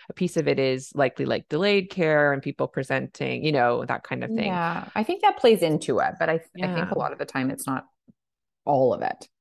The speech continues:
Speaker 1: No, it's not. Maybe for a
Speaker 2: Yeah.
Speaker 1: minute, for a minute there, it was like, "Holy moly, everyone." But,
Speaker 2: Yes.
Speaker 1: like, now it's
Speaker 2: Yeah.
Speaker 1: settled. But I, I do think you're right. Like, part of what's happening is, like, we're still learning. And so when you're in, like, a learning, experimenting phase,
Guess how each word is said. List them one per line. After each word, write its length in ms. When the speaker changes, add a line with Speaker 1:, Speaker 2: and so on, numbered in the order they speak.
Speaker 1:
No, 420
it's 160
not. 200
Maybe 280
for 180
a 40
Speaker 2:
Yeah. 60
Speaker 1:
minute, 260
for 160
a 20
minute 300
there, 180
it 60
was 240
like, 160
"Holy 320
moly, 260
everyone." 300
But, 100
Speaker 2:
Yes. 80
Speaker 1:
like, 420
now 280
it's 140
Speaker 2:
Yeah. 60
Speaker 1:
settled. 480
But 240
I, 160
I 120
do 320
think 180
you're 140
right. 160
Like, 180
part 240
of 140
what's 180
happening 800
is, 240
like, 200
we're 260
still 460
learning. 920
And 180
so 140
when 160
you're 120
in, 100
like, 160
a 60
learning, 580
experimenting 1300
phase, 680